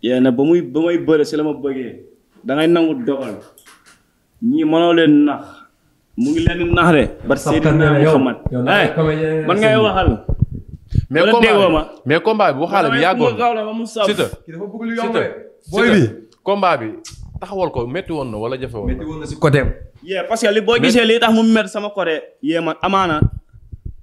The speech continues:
Speaker 1: man lu ma fayee ko man ñi may àndal xam nañ ñaata la wala du ñaata.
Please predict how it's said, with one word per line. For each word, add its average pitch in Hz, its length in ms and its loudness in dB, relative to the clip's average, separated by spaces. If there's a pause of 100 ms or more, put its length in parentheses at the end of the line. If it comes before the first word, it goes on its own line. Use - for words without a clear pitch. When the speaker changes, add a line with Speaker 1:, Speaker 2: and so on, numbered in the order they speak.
Speaker 1:
man 151 120 -4
lu 180 80 -4
ma 214 120 -8
fayee 196 300 0
ko 165 80 -8
man 165 140 -2
ñi 170 100 -2
may 190 140 -4
àndal 170 280 -2
xam 151 200 -4
nañ 147 180 -2
ñaata 147 280 -4
la 135 100 -4
wala 135 200 -8
du 131 140 -10
ñaata. 123 420 -12